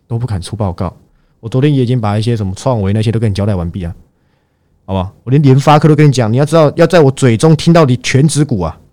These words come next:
比看到彗星撞地球还要难，因为我根本懒得讲啊，都提醒你咯，宝贝们，好不好？那我是股市比尔强的 Bill，那我的公开，公开T G啊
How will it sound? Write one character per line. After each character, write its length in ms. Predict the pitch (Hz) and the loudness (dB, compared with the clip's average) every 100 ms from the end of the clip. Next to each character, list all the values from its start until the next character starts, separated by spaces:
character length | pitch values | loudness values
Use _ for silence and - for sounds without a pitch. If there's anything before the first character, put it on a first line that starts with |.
| _ _ _ _ _ _ | _ _ _ _ _ _
比 120 | 104 | -8
看 140 | - 151 | 0 2
到 80 | |
彗 240 | 143 156 120 | 2 2 2
星 200 | - 120 | 0 0
撞 160 | 135 | 0
地 140 | 107 113 | 0 -2
球 160 | 92 | -4
还 80 | 82 | -4
要 100 | 85 | -4
难， 160 | 85 71 _ _ _ _ _ _ _ _ _ - | -6 -10 _ _ _ _ _ _ _ _ _ -6
因 60 | |
为 40 | 131 | -4
我 60 | - | 2
根 140 | 196 | 2
本 140 | 190 151 | 2 2
懒 240 | 127 127 | 2 2
得 100 | 139 | 0
讲 400 | 123 - 113 95 | -2 -2 -2 -2
啊， 300 | 95 87 - _ _ _ _ _ _ _ _ | -4 -6 -10 _ _ _ _ _ _ _ _
都 140 | - 139 | -6 -4
提 140 | - | -2
醒 120 | 117 | 0
你 120 | 120 92 | 2 2
咯， 180 | 113 127 _ _ _ _ | 0 -4 _ _ _ _
宝 120 | 92 | -6
贝 160 | 90 107 | 0 2
们， 160 | 90 85 _ _ _ _ _ _ _ | 0 -4 _ _ _ _ _ _ _
好 140 | - | -10
不 40 | 95 | -8
好？ 240 | 92 - _ _ _ _ _ _ _ - | -8 -12 _ _ _ _ _ _ _ -6
那 100 | 127 | -2
我 80 | |
是 80 | 127 | -2
股 120 | 120 113 | 0 0
市 100 | 123 | 0
比 100 | 123 | 2
尔 60 | |
强 120 | 113 | 2
的 80 | 113 | 2
Bill， 120 | 120 - _ _ - | 0 -2 _ _ -8
那 180 | 107 | -4
我 100 | 101 | -2
的 60 | 90 | 0
公 160 | 120 123 | 0 2
开， 260 | 123 113 - _ | 2 0 -2 _
公 120 | 123 | -4
开 140 | 120 113 | 0 0
T 160 | 113 | 0
G 180 | 107 | -2
啊 80 | 104 | -2